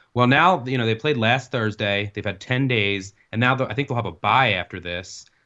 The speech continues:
So maybe Dana then comes out, and it's old Dana, and he's trying to push, push, push. But without King, you know, without their,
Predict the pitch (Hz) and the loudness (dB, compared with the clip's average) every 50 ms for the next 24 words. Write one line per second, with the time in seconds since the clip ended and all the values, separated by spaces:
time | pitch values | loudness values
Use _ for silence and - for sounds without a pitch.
0 | _ _ - - - - 131 120 113 113 110 104 104 107 104 107 110 113 123 135 | _ _ -20 -20 -6 -2 2 4 4 4 4 4 0 -2 -2 -2 0 2 2 2
1 | 151 151 143 175 170 160 139 110 117 123 120 120 113 113 104 113 113 117 117 117 | 2 0 0 -2 -2 -4 -4 -2 0 0 2 2 0 0 0 0 0 0 0 -2
2 | 117 110 101 117 110 107 110 - 107 107 101 - 117 113 117 123 113 104 95 85 | -2 -2 2 2 2 2 2 0 -2 -4 -6 -4 -4 -2 -2 -2 -4 -4 -6 -6
3 | 82 82 82 85 87 - _ _ _ - - 107 107 101 90 - - 117 107 101 | -6 -8 -10 -12 -12 -14 _ _ _ -8 -4 -4 -4 -4 -4 0 0 2 2 0
4 | 92 - - 123 110 113 - - 101 95 - _ - 180 117 90 87 - - _ | -2 -4 -4 -4 -4 -4 -6 -8 -10 -10 -4 _ 0 0 0 0 -4 -10 -10 _
5 | 110 107 104 - _ _ _ _ _ - 113 117 110 98 95 - _ - - 156 | -6 -6 -6 -6 _ _ _ _ _ -4 0 0 0 0 -2 -6 _ -4 -2 0
6 | 151 147 147 143 143 143 135 - - _ _ _ _ 120 117 101 98 98 104 104 | 2 2 2 2 0 0 -2 -4 -8 _ _ _ _ -4 -2 -2 -2 -2 0 0
7 | 110 104 101 - 113 107 104 95 | 2 0 0 0 -2 -2 -2 -4